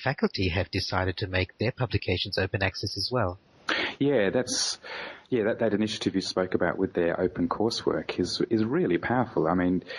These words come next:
Speaker 2: you have to pay a lot of money to, uh, to do a course at,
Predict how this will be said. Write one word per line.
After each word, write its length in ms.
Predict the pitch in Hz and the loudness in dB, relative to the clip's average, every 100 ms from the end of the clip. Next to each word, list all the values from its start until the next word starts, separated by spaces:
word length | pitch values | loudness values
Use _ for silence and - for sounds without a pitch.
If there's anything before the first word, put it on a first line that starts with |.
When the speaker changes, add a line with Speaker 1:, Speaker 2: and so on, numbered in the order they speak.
| - | -2
Speaker 2:
you 80 | 107 | -2
have 100 | 127 | 0
to 80 | - | 0
pay 300 | 98 92 87 | 2 2 2
a 60 | |
lot 180 | 101 127 | 2 2
of 80 | 104 | 2
money 320 | 107 87 87 | 0 2 0
to, 480 | - 92 87 82 82 | -2 0 2 2 2
uh, 280 | 82 85 80 - | 2 2 0 -6
to 220 | - 90 87 | -2 0 0
do 220 | 101 104 | 0 0
a 60 | |
course 400 | - 82 80 - | 0 -2 -2 0
at, 180 | 82 - | -2 -4